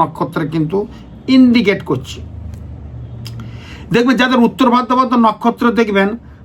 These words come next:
তাদের হাতের মধ্যে একটা মৎস্য চিহ্ন থাকবে,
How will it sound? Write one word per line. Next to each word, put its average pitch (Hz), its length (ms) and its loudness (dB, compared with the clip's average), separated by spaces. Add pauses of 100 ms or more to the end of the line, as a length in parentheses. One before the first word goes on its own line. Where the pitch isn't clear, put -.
(140)
তাদের 214 260 0
হাতের 185 520 0
মধ্যে 226 300 4
একটা 202 180 0
মৎস্য 196 360 0 (140)
চিহ্ন 196 260 0
থাকবে, 123 380 -4